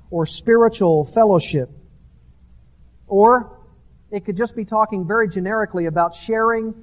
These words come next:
in a common salvation. That's the way John uses it in First John chapter one, that we have a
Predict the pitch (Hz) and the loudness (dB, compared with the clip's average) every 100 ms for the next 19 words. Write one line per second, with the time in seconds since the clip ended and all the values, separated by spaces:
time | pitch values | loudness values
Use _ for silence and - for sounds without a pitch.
0 | - - 190 170 - 220 220 202 180 196 | -20 -12 -8 -8 -8 -6 -4 -4 -4 0
1 | 175 165 160 139 131 180 220 202 175 175 | 0 0 -6 -10 -12 -10 -4 -2 -2 -2
2 | 208 208 175 160 156 170 156 147 196 185 | -2 -2 -2 -4 -6 -8 -8 -8 -10 -10
3 | - 185 165 185 170 160 170 196 143 127 | -8 -8 -6 -6 -6 -6 -6 -4 -6 -10
4 | - - - - - 175 170 202 190 170 | -20 -20 -20 -20 -14 -8 -2 2 2 2
5 | 160 | -2